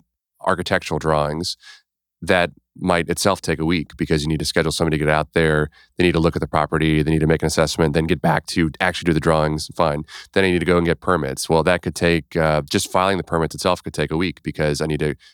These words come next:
coordinate with the subcontractor. I need to do whatever. I need to coordinate all sorts of crap. Then besides getting the permits, I need to actually maybe schedule time to do the work. That could be another half week week because, you know, the guy's busy or I can't get the materials there on time, whatever, whatever. So it's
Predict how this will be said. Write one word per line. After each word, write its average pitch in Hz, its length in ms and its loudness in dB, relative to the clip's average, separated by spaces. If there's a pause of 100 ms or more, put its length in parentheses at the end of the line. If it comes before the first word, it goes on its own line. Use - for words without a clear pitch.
(100)
coordinate 82 260 2
with 80 80 -6
the 85 100 0
subcontractor. 80 720 0
I - 20 0
need 78 120 0
to 78 80 0
do 78 140 0
whatever. 82 440 2
I 78 40 2
need 78 140 0
to 78 180 0 (400)
coordinate 82 300 4
all 80 80 2
sorts 78 220 -4
of - 60 -18
crap. 78 280 0 (380)
Then 92 200 2
besides 85 420 0
getting 82 220 0
the 78 100 -2
permits, 113 360 0
I 80 40 0
need 80 140 0
to 82 80 0
actually 78 720 0 (100)
maybe 78 200 0
schedule 80 280 0
time 82 180 0
to 82 60 0
do 85 100 2
the 90 80 2
work. 120 220 0
That 78 120 -4
could - 120 -10
be 82 80 2
another 80 420 2 (300)
half - 260 -4
week 95 200 2 (420)
week 95 140 0
because, 78 400 0 (220)
you - 60 0
know, 71 60 2
the 76 140 0
guy's 78 140 0
busy 85 340 4
or 76 240 4
I 73 40 0
can't 80 180 -2
get - 60 -4
the 76 140 0
materials 87 280 2
there 80 140 2
on 76 80 0
time, 76 220 0
whatever, 80 180 -2
whatever. 85 340 2 (280)
So - 100 0
it's 90 100 -2